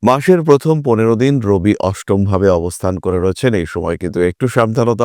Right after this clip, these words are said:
অবলম্বন করতে হবে। তবে তার সঙ্গে সঙ্গে এই সময় তৈরি হচ্ছে বিপরীত রাজযোগ। তবুও এই প্রথম পনেরোটি দিন একটু সাবধানী থাকুন কন্যা রাশি বা লগ্নের মানুষরা। একটু শরীর স্বাস্থ্যের দিকে খেয়াল রেখে চলার চেষ্টা করুন। কোনো রকম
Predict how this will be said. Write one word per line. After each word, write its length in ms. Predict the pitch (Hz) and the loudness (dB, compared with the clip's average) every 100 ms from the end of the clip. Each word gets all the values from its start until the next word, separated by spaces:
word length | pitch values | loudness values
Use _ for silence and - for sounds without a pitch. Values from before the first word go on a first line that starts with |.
| 110 | 0
অবলম্বন 440 | 101 95 95 98 92 | 0 -4 -4 -6 -4
করতে 320 | 90 87 104 | -4 -2 0
হবে। 240 | 104 113 151 - _ _ | 2 2 0 -4 _ _
তবে 160 | 113 113 - | 0 2 2
তার 180 | 131 160 170 | 0 0 -4
সঙ্গে 240 | 160 156 165 | -4 -4 -4
সঙ্গে 220 | 156 156 - 117 | -2 -2 -2 0
এই 80 | 123 - | 0 -2
সময় 280 | 135 139 131 | -2 0 0
তৈরি 200 | 104 98 104 | 2 2 2
হচ্ছে 280 | 104 - 104 | -2 0 0
বিপরীত 400 | 92 82 90 87 90 | 0 0 -2 -2 -4
রাজযোগ। 440 | 82 82 - 107 101 - - | -4 -4 -4 -2 -2 -2 2
তবুও 300 | 151 180 202 - 151 | 4 4 4 4 2
এই 80 | 151 - | 2 2
প্রথম 300 | 135 170 160 139 | 0 -2 -4 0
পনেরোটি 400 | 110 113 110 110 | 0 0 0 0
দিন 160 | 113 123 - | 0 0 -2
একটু 180 | 101 - 101 | -4 -4 -2
সাবধানী 440 | 101 92 87 110 131 | -2 -2 0 4 4
থাকুন 320 | 110 87 101 92 | 2 -2 -2 0
কন্যা 240 | 90 87 85 | 0 0 0
রাশি 280 | 87 - | -2 -4
বা 120 | 87 87 | -2 0
লগ্নের 300 | 85 78 92 87 | -2 -2 -2 -2
মানুষরা। 480 | 90 101 - 139 147 _ _ _ | 0 0 0 0 0 _ _ _
একটু 260 | 156 - 202 - | -2 0 -2 0
শরীর 240 | 151 151 - | 0 0 -2
স্বাস্থ্যের 340 | 139 - 135 135 | -4 -2 -4 0
দিকে 160 | 131 120 | 0 2
খেয়াল 220 | 113 104 98 | 2 2 0
রেখে 180 | 95 107 | -2 -2
চলার 300 | 95 92 90 87 | -2 0 0 -2
চেষ্টা 260 | 85 - 98 98 | -6 -4 -6 0
করুন। 200 | 120 135 - _ _ | 2 2 -2 _ _
কোনো 120 | 135 143 | 0 2
রকম 180 | 139 139 | 2 0